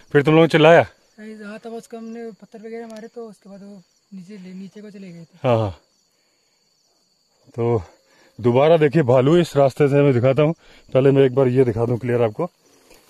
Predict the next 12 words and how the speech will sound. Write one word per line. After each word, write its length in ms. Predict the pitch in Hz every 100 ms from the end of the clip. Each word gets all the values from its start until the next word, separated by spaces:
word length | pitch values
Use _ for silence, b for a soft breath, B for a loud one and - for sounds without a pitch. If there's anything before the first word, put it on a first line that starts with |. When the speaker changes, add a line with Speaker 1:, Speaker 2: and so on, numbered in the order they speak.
| -
Speaker 1:
कि 60 | 135
आधी 340 | 120 135 165
लकड़ी 300 | 156 135 156
की 160 | 156 170
अभी 220 | 131 165
बाकी, 320 | 139 131 170
क्योंकि 200 | 156 160
इसको 200 | 151 180 175 147
repair 340 | 135 135 165 165
कराया 380 | 143 135 147
ही 120 | 151 151
नहीं, 160 | 107